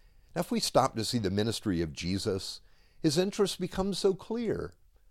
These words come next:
He sees people that are often invisible to everybody else,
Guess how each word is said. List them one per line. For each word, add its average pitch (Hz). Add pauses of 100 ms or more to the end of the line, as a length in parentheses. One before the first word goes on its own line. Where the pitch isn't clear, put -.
(380)
He 185
sees 190
people 170
that 139
are 147
often 147
invisible 139
to 95
everybody 87
else, 113